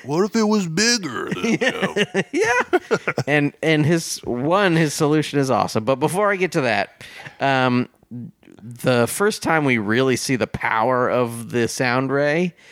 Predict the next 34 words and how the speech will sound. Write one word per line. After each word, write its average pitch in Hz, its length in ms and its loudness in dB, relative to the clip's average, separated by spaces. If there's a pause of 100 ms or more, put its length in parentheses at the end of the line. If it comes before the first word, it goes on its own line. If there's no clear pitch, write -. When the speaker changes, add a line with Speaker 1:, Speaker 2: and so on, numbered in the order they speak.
(340)
Speaker 2:
um, 107 420 0
there, 107 280 0 (420)
the 98 580 -4 (120)
Hammerhead 120 760 2 (120)
is, - 500 -4 (200)
and 107 200 -4
Black 110 260 0
Manta 110 280 0
are 101 120 -2
storming 143 720 0
the 131 80 0
castle. 104 540 -2
They're 104 200 2
trying 131 300 0
to 131 40 -2
get 117 200 -2
into 113 280 2
Atlantis, 95 580 0 (380)
and 117 120 0
they 113 80 2
use 131 280 2
it 123 120 2
on 107 240 2
one 113 160 2
of 98 140 -6
the 110 100 -2
death - 360 -2
rays 107 340 0
that 113 120 0
are 101 120 0
outside 101 420 0
of 95 120 -6
the 98 80 -2
wall. - 540 -2